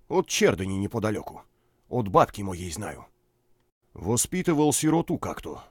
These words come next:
мужик один знающий, дедом Егором звали. Ну, а она все не хотела колдуньей становиться, хоть и учил он ее ремеслу своему.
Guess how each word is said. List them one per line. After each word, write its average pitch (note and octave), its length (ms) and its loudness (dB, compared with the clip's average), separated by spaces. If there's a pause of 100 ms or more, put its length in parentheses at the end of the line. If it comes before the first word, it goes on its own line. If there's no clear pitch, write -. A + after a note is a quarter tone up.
(140)
мужик C#3+ 420 0
один F2+ 260 -6
знающий, E2 680 -6 (140)
дедом D3 400 2
Егором A2+ 460 0
звали. D#2+ 420 -8 (600)
Ну, B2 280 2
а A2+ 240 4
она B2+ 200 6
все - 220 -2
не D3 140 4
хотела D3 480 4
колдуньей G#2+ 560 2
становиться, - 720 -4 (220)
хоть F#3 300 4
и F3+ 60 4
учил E3+ 400 2
он F#2 120 0
ее G2 200 0
ремеслу B2 440 0
своему. F#2 540 -6